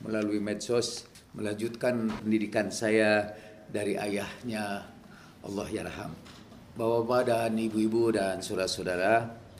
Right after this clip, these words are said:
hari ini kita membicarakan sebuah tema yang sebetulnya sudah menjadi pembicaraan kaum muslimin,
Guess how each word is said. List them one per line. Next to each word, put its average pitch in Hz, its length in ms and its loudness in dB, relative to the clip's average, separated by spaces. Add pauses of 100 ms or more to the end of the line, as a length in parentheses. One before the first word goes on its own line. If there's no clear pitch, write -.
(340)
hari 117 240 2
ini 131 80 -6
kita 135 480 4
membicarakan 107 960 0
sebuah 110 800 -2
tema 117 720 2 (560)
yang 123 240 4
sebetulnya 135 960 2
sudah 110 480 2 (320)
menjadi 107 640 0
pembicaraan 101 1200 -2 (400)
kaum 113 320 2
muslimin, 110 800 0